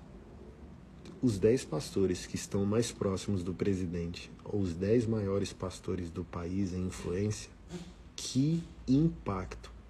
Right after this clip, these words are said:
causaríamos durante a pandemia? Nossa igreja, que é pequena, nossa igreja é pequena. Eu tenho um nome nas redes sociais, mas a, a nossa igreja não é mega igreja.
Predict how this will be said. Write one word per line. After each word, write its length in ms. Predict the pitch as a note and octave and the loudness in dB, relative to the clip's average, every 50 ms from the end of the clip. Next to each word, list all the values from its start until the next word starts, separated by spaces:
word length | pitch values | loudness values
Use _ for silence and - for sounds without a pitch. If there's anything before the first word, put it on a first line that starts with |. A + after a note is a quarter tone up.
| - - - | -18 -10 -4
causaríamos 720 | - F#2 F#2+ F2+ F#2 F#2+ F2 E2+ F2+ F#2 F2 F#2 F#2+ F#2+ - - - - - - - - - | -2 0 0 0 0 -2 -2 -4 -4 -6 -6 -6 -8 -10 -12 -16 -18 -20 -20 -20 -20 -16 -4
durante 380 | - G#2 G2+ F#2+ F#2+ F2+ - - | -2 0 2 2 0 0 -2 -6
a 40 | |
pandemia? 580 | - - - F2+ F2+ F2+ F2 F#2 F2+ - - - - - - - - - - - - - - - - - - - - - - - - - | -6 -6 -6 -6 -6 -6 -6 -8 -8 -10 -12 -16 -20 -20 -20 -20 -20 -20 -20 -20 -20 -20 -20 -18 -18 -18 -16 -16 -16 -16 -18 -18 -6 -2
Nossa 420 | G2 G2 A2 B2 B2+ - - - | 2 6 6 6 6 6 4 4
igreja, 480 | D3 C#3 A2+ G#2 G#2 A2 A#2 A2+ G#2+ G#2+ | 6 6 6 6 8 8 8 8 6 4
que 120 | - - | 4 2
é 40 | A2 | 2
pequena, 640 | - - - D3 - - - G#2 G#2+ A#2 A2+ G2 E2+ - - - - | 2 2 -2 -4 -2 0 2 2 4 4 2 0 -2 -6 -12 -12 -8
nossa 220 | - - - - G2 | -6 -6 -4 -2 0
igreja 300 | F#2+ F2+ F#2+ G2+ G#2+ A2+ | 0 0 2 2 2 2
é 20 | |
pequena. 600 | A2 - - - - - - A2+ A#2 A2+ G#2 F2+ - - - - - - - - - - - - - | 2 -2 -6 -8 -6 0 2 4 4 4 4 0 -4 -8 -16 -18 -20 -20 -20 -20 -20 -20 -18 -10 -6
Eu 120 | - F#2 | -4 -4
tenho 200 | F2+ - F#2 G2+ | -2 0 2 4
um 140 | G#2+ A2+ A2 | 6 6 6
nome 380 | G2 F#2+ F#2+ G2+ G#2 A2+ B2+ C#3+ | 6 4 4 4 6 6 6 6
nas 260 | D3 C#3 B2 G#2+ F#2 | 6 4 4 4 4
redes 160 | G#2 G#2+ G#2 | 2 2 0
sociais, 560 | - - G#2+ - - - - C#2 B1 - E2 | 0 -2 -2 -2 -2 -4 -2 -2 -2 -2 -2
mas 260 | E2 E2+ E2+ E2+ E2 E2+ | -4 -4 -6 -4 -4 -6
a, 140 | E2+ F2 F2+ F2 E2+ E2+ - | -6 -6 -6 -6 -8 -10 -8
a 80 | - E2+ | -6 -6
nossa 300 | E2+ E2+ E2 - - F#2 | -4 -4 -4 -6 -6 -4
igreja 320 | F2+ F2 F#2 G2 G2 A2+ | -2 0 0 2 2 4
não 120 | A2+ A2+ A2+ | 4 4 4
é 80 | A2+ | 4
mega 280 | G#2+ G#2+ G#2 G2 F2+ E2+ | 4 4 2 2 0 0
igreja. 420 | E2 E2 E2+ E2 E2 E2 - - | -2 -2 -2 -4 -4 -6 -8 -12